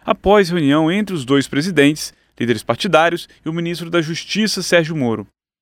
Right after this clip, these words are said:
Também ficou decidido que a Câmara deve apresentar na próxima terça um calendário de votações da proposta. Após a reunião,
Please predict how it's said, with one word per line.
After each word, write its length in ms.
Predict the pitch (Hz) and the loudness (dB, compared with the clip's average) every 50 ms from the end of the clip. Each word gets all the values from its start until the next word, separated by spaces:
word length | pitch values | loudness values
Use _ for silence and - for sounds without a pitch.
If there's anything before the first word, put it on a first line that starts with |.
| _ _ - | _ _ -2
Também 200 | 131 117 117 117 | 0 0 0 0
ficou 200 | - - - 120 | -2 -2 -4 -4
decidido 420 | 117 113 - 160 127 120 120 120 | -4 -2 -4 -4 -4 -4 -6 -4
que 100 | 120 - | -2 -2
a 60 | 165 156 | -2 0
Câmara 420 | _ - 160 170 170 170 170 165 | _ 0 0 2 4 4 4 2
deve 360 | 147 123 131 147 170 175 170 | 2 4 4 4 4 4 2
apresentar 480 | 160 - 160 156 139 139 123 - 123 127 | -2 -6 -6 -6 -6 -6 -4 -4 -2 -2
na 100 | 151 143 | -2 -2
próxima 340 | - 127 123 - - 180 180 | 0 -2 -2 -2 -2 -6 -4
terça 460 | - - 147 160 151 - - - - _ _ _ _ - | 0 2 4 4 4 2 -4 -10 -12 _ _ _ _ -2
um 100 | 190 190 | -2 -2
calendário 640 | - - 240 240 226 214 175 170 190 214 226 220 | 0 0 0 2 2 0 2 2 2 2 2 0
de 80 | 180 190 | -4 -6
votações 560 | 180 208 - 202 190 - - 196 196 185 160 | -6 -4 -2 -2 -2 -4 -4 -6 -6 -4 -2
da 140 | 185 247 240 | -2 -2 0
proposta. 580 | - 202 - - - - - - - - - - _ _ _ _ _ _ - | 0 -2 -2 -4 -6 -6 -6 -8 -12 -16 -20 -20 _ _ _ _ _ _ -8
Após 300 | 107 - - 120 110 117 | -4 0 0 0 0 0
a 40 | 113 | 0
reunião, 420 | 113 123 135 143 139 147 160 | 0 2 4 4 4 4 4